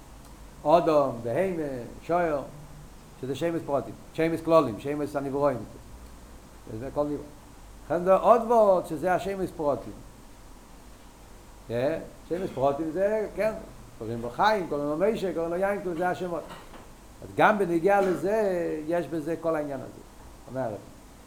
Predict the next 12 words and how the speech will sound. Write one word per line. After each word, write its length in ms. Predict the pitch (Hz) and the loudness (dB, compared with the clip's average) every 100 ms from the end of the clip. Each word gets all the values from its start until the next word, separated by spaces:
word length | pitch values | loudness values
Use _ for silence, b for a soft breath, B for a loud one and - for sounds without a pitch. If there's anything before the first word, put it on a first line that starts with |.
| - | -4
גם 200 | 143 196 | 0 2
בשם 280 | 180 - 185 170 | 0 -4 -6 -4
פרוטי 460 | 165 214 220 165 156 | 2 2 2 -2 0
יש 180 | 160 165 | 0 0
בזה 180 | 160 156 | -2 -4
את 80 | 151 | -4
שני 200 | 156 156 | -6 -6
הקצוות 580 | 147 - - 147 127 131 | -6 -6 -4 -2 -4 -6
האלה. 200 | 123 113 98 - - B B - | -6 -6 -10 -16 -18 B B -14
שמצד 480 | 127 120 123 165 185 | -8 -8 -2 2 2
אחד 340 | 165 165 175 160 | 0 2 2 4
השם 340 | 143 - 170 | 0 -2 -4